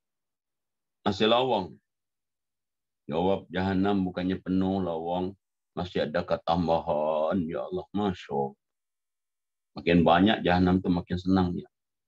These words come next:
Makin banyak makin senang. Bukannya penuh kek, atau masih kosong, enggak."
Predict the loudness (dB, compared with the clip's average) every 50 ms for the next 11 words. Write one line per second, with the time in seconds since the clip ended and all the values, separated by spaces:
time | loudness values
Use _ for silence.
0 | _ _ _ -4 -2 0 2 4 4 4 2 2 0 -4 -4 -4 -4 -2 -2 -4
1 | -4 -4 -6 -8 -12 _ _ _ _ _ _ _ _ _ _ _ _ _ -20 -20
2 | -20 -20 _ _ _ _ _ _ _ _ _ _ _ -20 -20 -20 _ _ _ _
3 | _ _ _ _ _ _ _ _ _ _ _ _ _ _ _ _ _ _ -18 -10
4 | -6 -2 -2 0 -2 -2 -2 0 2 4 4 4 4 4 4 2 2 2 0 -4
5 | -12 -14 -14 -16 -12 -10 -8 -8 -8 -8 -10 -12 -8 -6 -6 -6 -4 0 2 4
6 | 4 4 2 -2 0 0 2 2 2 2